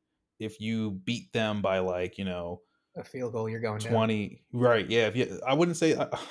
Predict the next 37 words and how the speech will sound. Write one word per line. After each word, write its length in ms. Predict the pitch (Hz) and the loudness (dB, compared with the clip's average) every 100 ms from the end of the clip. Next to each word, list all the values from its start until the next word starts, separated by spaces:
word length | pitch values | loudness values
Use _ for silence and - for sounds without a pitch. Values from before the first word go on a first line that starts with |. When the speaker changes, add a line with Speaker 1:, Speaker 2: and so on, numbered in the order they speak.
| - - | -6 -6
Speaker 1:
I 60 | |
ha-, 320 | 135 160 170 139 | -2 2 2 0
I 40 | |
think 200 | 123 170 | -4 0
there 140 | 151 120 | 2 4
are, 340 | 123 131 127 - _ 127 | 4 4 0 -12 _ 0
I 100 | 131 | 2
don't 140 | 135 | 4
have, 160 | 139 120 | 4 4
like, 100 | 110 | 2
an 140 | 92 | -2
example 340 | 107 101 101 107 | -4 -4 2 2
off 80 | - | 2
the 40 | |
top 120 | 113 | -2
of 40 | 95 | -2
my 120 | 92 | -2
head 180 | 104 101 | -2 0
where, 120 | 98 | 0
like, 200 | 95 92 | -2 0
"Oh, 100 | 113 | 2
yeah, 140 | 120 113 | 4 4
we 140 | 113 | 2
beat 260 | 107 113 - | -2 -6 -2
someone 240 | 117 113 | 0 2
by, 80 | 104 | 2
like, 200 | 92 92 | 0 -2
one 340 | 92 110 117 110 | 0 0 2 -2
to 80 | |
three 240 | 104 113 110 | -2 -2 -4
points 380 | - 107 101 104 | -4 -4 -4 -6
and 100 | 104 | -4
then 80 | |
that 140 | 95 92 | -4 -2
hurt 180 | 117 104 | 0 2
our 140 | 95 | 0
ranking," 500 | 90 104 110 123 135 | -2 -4 -2 -2 -2